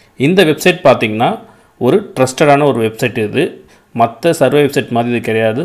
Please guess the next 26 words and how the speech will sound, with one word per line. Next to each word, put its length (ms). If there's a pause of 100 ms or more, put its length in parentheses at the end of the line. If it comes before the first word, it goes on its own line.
மத்த 260
சர்வே 220
வெப்சைட்லாம் 420
பார்த்தீங்கன்னா 420
வந்து 240
நீங்க 200
அட்டெண்ட் 240
பண்ற 220
சர்வேல, 380 (400)
அ, 20 (240)
பாதி 300
வந்து 180
ஃபெயில்ட் 280
ஆகும், 260
பாதி 220
வந்து 180
சக்ஸஸ் 360
ஆகும். 220 (600)
இந்த 220
சர்வே 240
வெப்சைட் 320
பார்த்தீங்கன்னா 400
நீங்க 200
அட்டெண்ட் 280
பண்றது 320
எல்லாமே 420